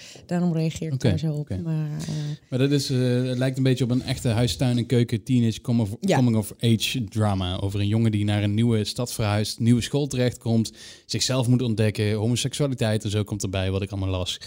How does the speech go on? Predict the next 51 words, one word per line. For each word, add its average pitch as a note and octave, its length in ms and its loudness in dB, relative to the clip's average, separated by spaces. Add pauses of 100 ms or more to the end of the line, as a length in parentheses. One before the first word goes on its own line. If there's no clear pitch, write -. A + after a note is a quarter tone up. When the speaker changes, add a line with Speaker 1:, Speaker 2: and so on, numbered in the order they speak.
(300)
Speaker 2:
Dus - 380 0 (380)
Love, C3 300 0
Victor C3+ 380 -2
is A#2 120 -4
volgens B2 240 -4
mij B2+ 100 2
niet B2 160 4
echt B2+ 120 -6
iets G#2+ 140 -4
voor A2 100 -4
mij, B2+ 200 -2
maar C3 140 -2
wel A#2 300 0
weer A2 140 0
van G#2 140 -4
Hulu A2+ 360 2
en G#2 160 -4
dus G#2 160 -2
nog G#2+ 140 -2
nooit G#2+ 240 0
in G2 80 0
Nederland, B2 460 0
eh, A#2+ 100 -10
vertoond. C3 500 -2 (320)
En B2 200 -6
ook D#3+ 180 4
van E3+ 160 -4
Hulu, F3 280 2
maar A#2+ 180 -2
eentje A#2 240 2
die A2+ 180 2
ik G2+ 200 -4 (200)
wel C3 240 -2
heel D#3+ 160 2
graag C#3+ 280 -4
wil C3+ 100 0
zien, C3 280 2
is A#2+ 180 -4
Solar B2 320 0
Opposites. - 640 -2
Speaker 1:
Mhm. G3+ 460 2
Speaker 2:
Van A2+ 240 0
de, G#2+ 300 2
van, A2 300 0
van A2 120 -2
de G#2+ 60 2
makers A2 300 0
van G#2 180 -2
Rick A2 140 0
and G#2 80 0
Morty. G#2 420 0